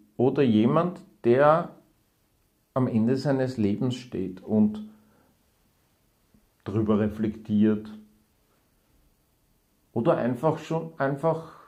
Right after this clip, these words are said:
nur wartet, dass er hinübergehen kann? Und manche Menschen, die Trauer haben, die empfinden das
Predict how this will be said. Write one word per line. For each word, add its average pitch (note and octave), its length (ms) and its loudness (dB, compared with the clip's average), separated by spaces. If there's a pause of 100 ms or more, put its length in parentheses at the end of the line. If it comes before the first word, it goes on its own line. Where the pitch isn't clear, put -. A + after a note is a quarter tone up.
(300)
nur C3 240 -2
wartet, G#2 680 -6 (840)
dass G#2+ 180 -8
er B2 60 0
hinübergehen F#2 540 0
kann? E2+ 260 -12 (3000)
Und C3 260 -2
manche C#3+ 320 0
Menschen, C#3 540 0
die A#2+ 120 -8
Trauer A2 440 0
haben, A#2 680 0 (1500)
die A#2+ 80 4
empfinden C3+ 720 2
das - 520 -2